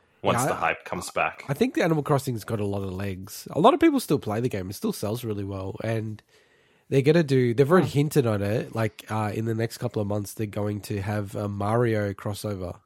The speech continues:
Speaker 2: in Animal Crossing.
Speaker 1: Okay, that could be interesting.
Speaker 2: So, yeah,
Speaker 1: Might
Speaker 2: that,
Speaker 1: have to,
Speaker 2: that'd be
Speaker 1: uh,
Speaker 2: really
Speaker 1: boot it
Speaker 2: interesting to
Speaker 1: up
Speaker 2: see.
Speaker 1: again to check it out. See, I, the whole collecting thing's quite interesting because I, <laughs> and again, I'm not shitting on anyone's collecting things. I collected a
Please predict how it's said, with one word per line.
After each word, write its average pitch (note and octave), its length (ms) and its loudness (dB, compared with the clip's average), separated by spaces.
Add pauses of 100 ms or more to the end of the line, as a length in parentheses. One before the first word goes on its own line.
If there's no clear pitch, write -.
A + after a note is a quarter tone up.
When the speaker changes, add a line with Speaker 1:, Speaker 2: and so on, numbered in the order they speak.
(100)
Speaker 2:
in G2+ 100 -8
Animal G2+ 260 -6
Crossing. G2+ 460 -10 (1000)
Speaker 1:
Okay, E3+ 160 -2 (180)
that - 80 -20
could - 140 -18
be - 60 -12
interesting. - 380 -12 (260)
Speaker 2:
So, - 80 -6
yeah, - 80 -4
Speaker 1:
Might G#2 120 -2
Speaker 2:
that, - 100 -4
Speaker 1:
have D#3 60 -16
to, - 120 -4
Speaker 2:
that'd F2 80 0
be E2+ 60 2
Speaker 1:
uh, - 40 2
Speaker 2:
really A2 120 -2
Speaker 1:
boot G#2+ 60 0
it A2 60 0
Speaker 2:
interesting G#2+ 320 0
to F#2 60 4
Speaker 1:
up G2+ 60 2
Speaker 2:
see. A#2+ 80 -4
Speaker 1:
again G#2 200 -4
to - 80 -14
check - 260 -4
it - 80 -4
out. F#2 240 -2 (280)
See, E3+ 180 4
I, - 380 4 (120)
the C#3+ 160 2
whole F3+ 160 6
collecting C3 440 -2
thing's G2 200 -8
quite F2+ 200 -2
interesting F#2+ 340 -8
because F2+ 600 -6 (120)
I, G#2 280 4 (260)
<laughs> - 240 -12
and A2 100 -2
again, G#2+ 160 -4
I'm A#2 100 -2
not D3+ 160 -4
shitting B2+ 320 -2
on G2 200 -2
anyone's F2 400 -4
collecting F2 440 -6
things. E2 360 -8 (360)
I C#3 160 4
collected A2+ 520 0
a E2+ 80 -2